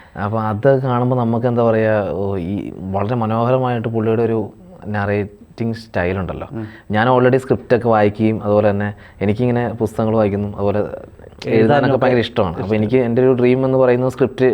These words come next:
Speaker 1: റൈറ്റിംഗ് പരിപാടിയൊക്കെയാണ്,
Speaker 2: ഉം.
Speaker 1: നമ്മള് അതിൻ്റെ പരിപാടിയൊക്കെയാണ് ഇഷ്ടം.
Speaker 2: ഉം.
Speaker 1: അപ്പോൾ ഈ നമ്മൾ ഒരാളോട് കഥ പറയുമ്പോൾ, ഇപ്പം ഒരു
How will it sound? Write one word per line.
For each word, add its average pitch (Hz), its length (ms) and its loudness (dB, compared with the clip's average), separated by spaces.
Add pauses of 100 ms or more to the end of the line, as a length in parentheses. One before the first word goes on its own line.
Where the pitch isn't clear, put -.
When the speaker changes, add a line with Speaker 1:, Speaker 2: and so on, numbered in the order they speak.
(160)
Speaker 1:
റൈറ്റിംഗ് 120 380 0
പരിപാടിയൊക്കെയാണ്, 120 640 2
Speaker 2:
ഉം. - 100 -14
Speaker 1:
നമ്മള് 113 260 0 (400)
അതിൻ്റെ 117 240 -2
പരിപാടിയൊക്കെയാണ് 120 560 2
ഇഷ്ടം. - 300 -4 (140)
Speaker 2:
ഉം. 110 120 -10 (360)
Speaker 1:
അപ്പോൾ 101 260 -2 (380)
ഈ 117 180 2
നമ്മൾ 127 280 2
ഒരാളോട് 143 400 4
കഥ 127 280 2
പറയുമ്പോൾ, 131 580 2
ഇപ്പം 127 260 -4 (180)
ഒരു 127 160 2